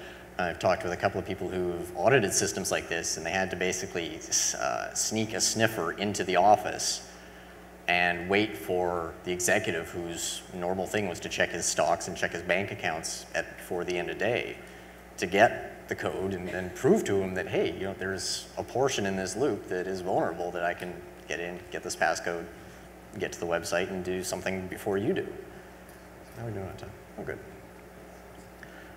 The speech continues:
Um, some models of phone, if you connect on, I think it's R F com seventeen, channel seventeen, you actually get a, uh, uh, an A T command prompt, like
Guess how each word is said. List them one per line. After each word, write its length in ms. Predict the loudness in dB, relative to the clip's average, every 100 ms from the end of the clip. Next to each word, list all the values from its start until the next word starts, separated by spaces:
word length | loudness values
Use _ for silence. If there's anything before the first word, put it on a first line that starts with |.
| -4
Um, 320 | 2 2 2 -2
some 300 | 0 8 12
models 320 | 12 12 10 6
of 80 |
phone, 440 | 4 6 6 4 2
if 200 | -2 -2
you 60 | 0
connect 360 | 4 4 4
on, 160 | 2 2
I 80 | 0
think 160 | -4
it's 200 | -6 -4
R 120 | 0
F 180 | 0 0
com 380 | -2 0 2 0
seventeen, 720 | 0 2 2 0 0 0 -2 -8 -14 -18 -18 -8
channel 220 | -4 -4
seventeen, 440 | -2 -4 -2 -2 -2 -10 -14 -8 2
you 120 | 6
actually 320 | 8 6 4
get 220 | 6 4 4
a, 320 | 2 4 4
uh, 360 | 4 4 4 0 -6 -14 -16 -18 -18 -18 -18 -18 -18 -16 -16 -8
uh, 180 | -4 -4 0
an 120 | 4
A 120 | 4
T 420 | 4 2 4 4 0 -8 -14 -16 -4
command 300 | 2 2 2
prompt, 360 | -2 -4 -10 -12 -4
like 140 | -4